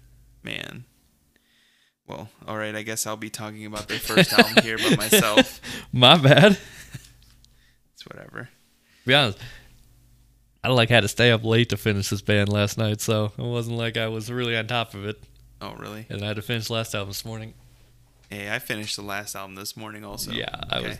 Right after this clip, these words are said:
Speaker 2: just, I was like, I didn't get any time really at work to listen to it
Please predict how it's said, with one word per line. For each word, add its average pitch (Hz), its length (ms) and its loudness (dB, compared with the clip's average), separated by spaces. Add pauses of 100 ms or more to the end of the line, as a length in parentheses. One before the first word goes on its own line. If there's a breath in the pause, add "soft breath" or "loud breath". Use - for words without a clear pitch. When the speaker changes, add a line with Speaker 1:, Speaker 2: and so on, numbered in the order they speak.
Speaker 2:
just, - 300 -14
I 117 120 -6
was 110 140 -6
like, 101 360 -6 (1080 loud breath)
I 104 60 -6
didn't 110 120 -2
get 110 120 0
any 110 80 -4
time 113 260 0
really 110 140 -2
at 98 100 -2
work 101 260 -6
to - 80 -12
listen 98 240 -8
to 101 140 -6
it 101 140 -12